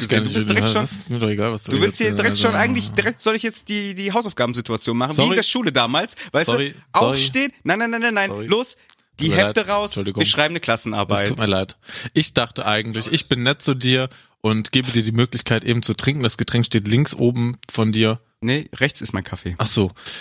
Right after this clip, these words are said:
Speaker 1: Und ich wollte dir eigentlich gerade nur die Chance geben, in Ruhe zu trinken.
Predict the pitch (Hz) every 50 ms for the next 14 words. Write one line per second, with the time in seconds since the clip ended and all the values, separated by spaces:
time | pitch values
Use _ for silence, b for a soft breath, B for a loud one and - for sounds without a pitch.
0 | B B - - 113 113 104 - - - 113 - 117 107 113 113 110 107 110 -
1 | - - 107 - 113 104 113 120 117 110 - - 110 107 - - - 110 98 92
2 | 95 95 98 98 113 117 - - - - - 101 101 - - 98 98